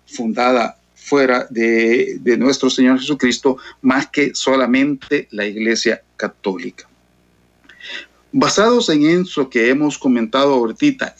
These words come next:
que es ser un apóstol y conociendo realmente qué es lo que vamos a, eh, tenemos de, de la enseñanza de nuestro Señor Jesucristo, podemos nosotros en este momento,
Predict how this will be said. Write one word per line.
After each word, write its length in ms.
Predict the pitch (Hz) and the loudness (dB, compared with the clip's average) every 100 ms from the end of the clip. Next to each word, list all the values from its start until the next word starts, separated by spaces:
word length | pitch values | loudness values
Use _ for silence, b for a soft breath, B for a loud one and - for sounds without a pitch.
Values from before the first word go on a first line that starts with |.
| _ | _
que 300 | - 117 135 | 0 2 2
es 120 | 135 | 0
ser 180 | 113 113 | -2 2
un 120 | 131 | 2
apóstol 600 | 131 135 135 135 104 95 - | 2 2 -2 -2 -12 -12 -14
y 80 | - | -8
conociendo 680 | 107 104 - 131 135 117 | -6 -4 -2 2 2 2
realmente 720 | 110 113 117 131 135 123 110 - b b b _ - | 0 0 2 2 2 0 -6 -10 b b b _ -2
qué 340 | 139 143 135 | 2 2 2
es 260 | 139 131 131 | 0 -2 0
lo 200 | 131 120 | -2 -2
que 100 | 117 | -6
vamos 360 | 113 117 127 | -4 -4 -4
a, 420 | 127 123 127 120 - | -4 -2 -2 -2 -4
eh, 260 | 120 110 - | -4 -4 -2
tenemos 560 | 123 113 127 131 160 b b b | 2 2 4 2 0 b b b
de, 720 | - 123 120 117 113 110 107 131 - - | -10 0 2 2 2 0 0 -4 -8 -4
de 500 | 104 104 104 101 - _ | -2 0 0 -2 -6 _
la 160 | 123 113 | 2 4
enseñanza 580 | 113 117 117 135 131 | 2 2 4 2 0
de 140 | 101 107 | -4 0
nuestro 320 | 123 127 143 | -2 0 -2
Señor 320 | 147 139 139 | 2 2 2
Jesucristo, 720 | 143 156 175 151 139 - - B B B B _ | -2 -2 0 2 0 0 -6 B B B B _
podemos 440 | 185 170 170 175 | 2 2 2 2
nosotros 640 | 175 143 139 135 151 147 - | 0 0 0 0 -2 -2 -4
en 380 | 123 117 120 123 | -4 0 0 -2
este 160 | 127 | -2
momento, 600 | 151 143 135 202 - 165 | 0 4 4 2 0 -2